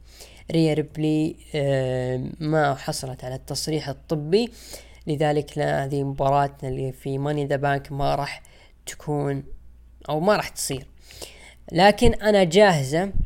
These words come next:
لكن من راح يكون خصمي في عرض،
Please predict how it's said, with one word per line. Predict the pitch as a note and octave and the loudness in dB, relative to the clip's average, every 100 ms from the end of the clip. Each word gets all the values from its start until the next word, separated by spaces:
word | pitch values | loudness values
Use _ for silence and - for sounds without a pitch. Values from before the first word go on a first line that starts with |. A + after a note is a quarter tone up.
| - - | 0 4
لكن | A#3 A#3+ B3 B3 B3+ | 4 4 0 -2 0
من | D4 C#4 | -2 -2
راح | G3+ F#3+ | -2 -2
يكون | F3 G3+ G3 F3 | -4 -4 -4 -4
خصمي | - A#3 A#3+ - E3 - | -4 -4 -4 -6 -8 -6
في | E3 D#3 D3+ - - | -6 -6 -8 -12 -2
عرض، | E3+ F3+ | 0 0